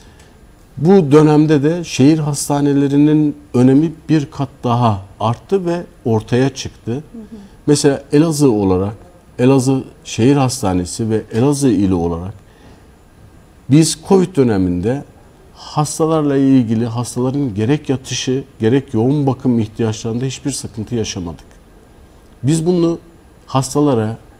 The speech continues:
Speaker 1: ve şehre hiç hissettirmedik. Bakın bir örnek vereyim. Zannedersem Temmuz ayıydı. Temmuz ayı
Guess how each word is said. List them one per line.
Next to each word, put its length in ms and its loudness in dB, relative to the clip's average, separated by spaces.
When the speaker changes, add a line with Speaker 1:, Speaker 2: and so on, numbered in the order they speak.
Speaker 1:
ve 220 2
şehre 440 0
hiç 220 -8
hissettirmedik. 920 -6
Bakın 260 0
bir 80 4
örnek 420 4
vereyim. 420 0
Zannedersem 720 0
Temmuz 480 0
ayıydı. 580 0
Temmuz 400 2
ayı 360 4